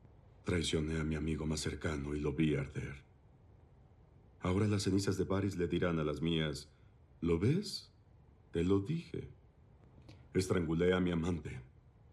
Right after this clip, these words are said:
Le disparé a mi padre con una ballesta.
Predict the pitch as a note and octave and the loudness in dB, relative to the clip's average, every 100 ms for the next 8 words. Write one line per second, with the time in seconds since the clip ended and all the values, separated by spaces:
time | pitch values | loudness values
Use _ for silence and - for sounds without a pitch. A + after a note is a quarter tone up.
0 | - - - - - - - - E2+ E2 | -20 -20 -20 -20 -20 -20 -20 -2 2 2
1 | D#2+ F#2+ F#2+ G#2+ G#2+ G#2+ G#2 E2 E2 E2+ | 2 0 2 2 2 2 0 0 -2 -4
2 | D#2+ E2+ D#2+ D2+ D#2+ D2 - C2+ | -6 -6 -6 -6 -6 -6 -8 -10